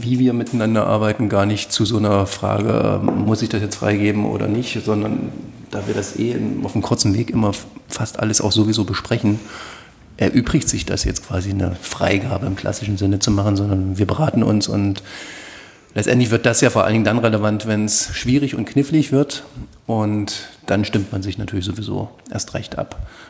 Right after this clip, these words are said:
Also gerade bei Klimt, äh, um da bei dem Beispiel zu bleiben, hatten wir ja auch viel Kommunikation in den sozialen Medien über die Situation vor Ort, also dass man nicht reinkam oder dass man warten musste oder dass man ein zweites Mal warten musste, wenn man sein Ticket hatte, um dann in die Ausstellung selber reinzukommen.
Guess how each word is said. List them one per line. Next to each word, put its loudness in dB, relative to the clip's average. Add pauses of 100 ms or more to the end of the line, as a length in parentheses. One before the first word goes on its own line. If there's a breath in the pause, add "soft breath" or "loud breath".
Also -2
gerade 2
bei 2
Klimt, 2
äh, -2
um -2
da 2
bei -2
dem 0
Beispiel -2
zu -10
bleiben, -4
hatten -4
wir 0
ja 2
auch -2
viel 2
Kommunikation 0
in 4
den 4
sozialen -2
Medien -2
über 4 (640 loud breath)
die 2 (180)
Situation 2
vor -2
Ort, 0
also -2
dass 0
man 2
nicht 2
reinkam 0
oder -2
dass -2
man 0
warten 0
musste -2
oder 0
dass -2
man 0
ein 2
zweites 2
Mal 0
warten 0
musste, -2
wenn 2
man 2
sein -2
Ticket -4
hatte, -4
um 0
dann 0
in 0
die 0
Ausstellung 2
selber 4
reinzukommen. -4